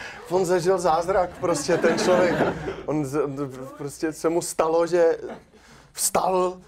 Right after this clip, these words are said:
handicapovaný člověk na nohy, to se úplně vyděsil, ten neměl slov, jako.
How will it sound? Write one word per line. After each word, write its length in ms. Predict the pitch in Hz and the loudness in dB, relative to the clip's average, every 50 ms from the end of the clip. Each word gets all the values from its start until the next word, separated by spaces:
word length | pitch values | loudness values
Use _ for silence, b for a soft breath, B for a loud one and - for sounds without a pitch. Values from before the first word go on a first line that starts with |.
| B B B B B B B B B - | B B B B B B B B B -4
handicapovaný 920 | - 180 175 175 185 - - 214 190 - 185 175 175 180 175 180 190 180 | 0 0 2 2 2 0 2 0 0 2 2 2 4 4 2 2 0 -2
člověk 400 | - - 180 175 165 190 185 180 | -2 0 0 2 4 4 4 4
na 100 | 180 180 | 4 2
nohy, 200 | 180 180 180 170 | 2 2 0 0
to 120 | 175 170 | -2 -2
se 140 | 156 170 185 | 0 0 0
úplně 220 | 170 180 190 190 | 2 2 2 2
vyděsil, 540 | 180 185 175 165 175 175 - - 175 170 170 | 4 4 2 2 0 -2 -2 0 0 2 2
ten 120 | 165 175 160 | 2 2 2
neměl 260 | 160 165 170 180 185 | 2 2 2 0 0
slov, 320 | - - 170 165 185 - | -2 -2 -2 -2 -2 -2
jako. 320 | - 170 170 175 165 165 | -4 -4 -4 -4 -4 -4